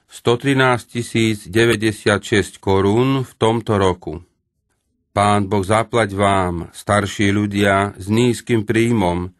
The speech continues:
ktorí aj napáhate, koľko môžete. Aj váš dar je potrebný, hoci viem, že váhu duchovných darov z modlitieb a obiet docením až vo večnosti spravodlivo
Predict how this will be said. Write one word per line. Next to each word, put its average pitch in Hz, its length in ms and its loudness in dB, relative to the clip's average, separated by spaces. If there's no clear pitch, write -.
ktorí 107 400 2
aj 104 160 2
napáhate, 107 800 0
koľko 101 320 0
môžete. 92 720 -2
Aj 101 240 2
váš 117 400 0
dar 104 240 0
je 90 100 0
potrebný, 85 840 -2
hoci 107 340 0
viem, 95 480 0
že 95 180 0
váhu 107 540 0
duchovných 101 640 0
darov 92 540 0
z 87 100 -14
modlitieb 104 800 -2
a 92 240 -2
obiet 107 600 0
docením 110 800 0
až 90 240 -4
vo 104 220 0
večnosti 90 560 -2
spravodlivo 104 1040 -2